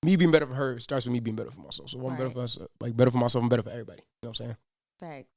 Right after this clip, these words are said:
Speaker 1: And then Rooftops, we bring it back to the intro again. Where's the happiness lie? And it's just the understanding, um, it's crazy 'cause at the time when I wrote that, we, we wasn't together, but, like,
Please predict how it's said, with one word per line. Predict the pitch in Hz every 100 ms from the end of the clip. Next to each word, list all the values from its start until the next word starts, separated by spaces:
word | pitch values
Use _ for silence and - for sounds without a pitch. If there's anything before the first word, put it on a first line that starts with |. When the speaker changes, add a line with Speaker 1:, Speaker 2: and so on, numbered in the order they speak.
| -
Speaker 1:
And | 139
then | 131
Rooftops, | 202 185 165
we | 139
bring | 131 151
it | 127
back | 143
to | -
the | 123
intro | 135 127
again. | 123 120 120
Where's | 127
the | 117
happiness | 117 120 123 113
lie? | 123 120 113 - - - _
And | -
it's | 131
just | 143 147
the | 139
understanding, | 131 113 139 139 113 - _ _ _ -
um, | 123 120 113 107 107 110 _ _ _ _ _ _ _
it's | 170 160
crazy | 143 151 113
'cause | 117
at | 131
the |
time | 127 180
when | 233
I | 117
wrote | 123 156
that, | 117 101
we, | 123 120 - _ _ -
we | 113
wasn't | 120 123 113
together, | 110 117 113 117
but, | 120 113
like, | - 113